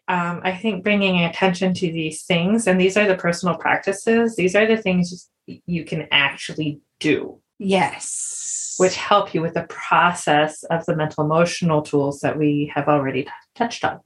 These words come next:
Speaker 2: Yeah.
Speaker 1: Yeah.
Speaker 2: So these are acts and things
Speaker 1: These are
Speaker 2: and
Speaker 1: acts.
Speaker 2: that we can start doing.
Speaker 1: Yeah. And in doing so, we are taking better care of ourselves,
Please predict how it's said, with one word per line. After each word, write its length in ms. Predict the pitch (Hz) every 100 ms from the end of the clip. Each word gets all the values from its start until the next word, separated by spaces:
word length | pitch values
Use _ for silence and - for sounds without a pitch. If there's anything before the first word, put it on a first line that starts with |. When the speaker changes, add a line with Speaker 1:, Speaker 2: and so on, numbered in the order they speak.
| _ -
Speaker 2:
Yeah. 420 | 277 349 - 175 -
Speaker 1:
Yeah. 120 | 302 -
Speaker 2:
So 280 | - 208
these 280 | 185 208 202
are 160 | 196 -
acts 560 | 196 180 - - - 185
and 180 | 180 175
things 140 | 180
Speaker 1:
These 200 | 180 175
are 60 | 151
Speaker 2:
and 340 | 131 190 185
Speaker 1:
acts. 240 | 175 175
Speaker 2:
that 160 | 180 175
we 120 | 175
can 220 | 180 180
start 280 | 175 165 160
doing. 520 | 170 160 - - 180 - - -
Speaker 1:
Yeah. 200 | 185 - -
And 400 | - 185 170 170 - 214
in 640 | 214 247 285 269 247 - - -
doing 320 | 247 262 233
so, 320 | - 160 165
we 180 | 175 180
are 460 | 170 165 165 156 -
taking 380 | 202 196 190 185
better 240 | 160 156
care 240 | - 143 131
of 60 |
ourselves, 720 | 117 - - - - - -